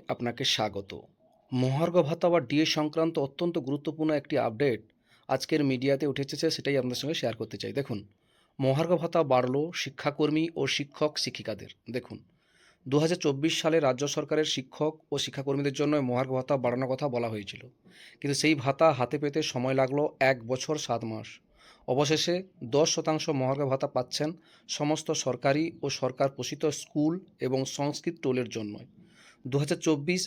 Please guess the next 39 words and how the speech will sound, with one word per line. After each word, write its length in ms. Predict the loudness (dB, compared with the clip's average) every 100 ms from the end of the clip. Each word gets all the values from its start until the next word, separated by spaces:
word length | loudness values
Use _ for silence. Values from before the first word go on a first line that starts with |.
| -2
এবং 140 | -2 2
দু 60 |
হাজার 220 | 2 2 -2
পঁচিশ 240 | -4 -4
সালে 220 | 0 2 2
দশ 160 | 2 0
শতাংশ 280 | -2 -4 -4
করে 180 | -2 0
মোট 200 | 0 -2
কুড়ি 220 | -2 -2
শতাংশ 320 | -2 0 -2 -2 -2
ডিএ 180 | 0 2
বাড়ানোর 360 | 2 2 -2 -4 _ -20 _ -6
কথা 160 | 2 2
ঘোষণা 340 | 2 -2 -2 2
করা 180 | 2 2
হয়েছিল। 320 | -2 -6 -12 _ _ _ _ 2
অর্থ 200 | 4 4 4
দপ্তরের 440 | 2 4 4 4 2
অনুমোদনের 520 | 0 2 2 2 2
জন্য 200 | 2 2 2 2
ডিএ 200 | 2 2
থমকে 360 | 0 -6 -2 2
যায়। 240 | 4 2 0 _ _
স্কুল 300 | -14 -2 0
শিক্ষা 340 | 0 -4 -4 0
দপ্তর 300 | 0 0 -2
সর্বশিক্ষা 580 | -2 -2 -4 -6 -6 -6
বিজ্ঞপ্তি 420 | -6 -2 -4 0 -2
অনুযায়ী 340 | 0 2 0 -2 _ -20 -10
বেতনভুক্ত 640 | -2 2 4 4 0 0 0
শিক্ষক 480 | 0 -4 -8 -2 0
ও 60 | 0
শিক্ষাকর্মীরা 680 | -2 -6 -6 -2 0 2 2 -2 _ _ -8
দু 140 | 2 4
হাজার 240 | 6 4
চব্বিশের 500 | 2 0 0 0 2
এপ্রিল 300 | 2 2 -2 0
থেকে 240 | 0 0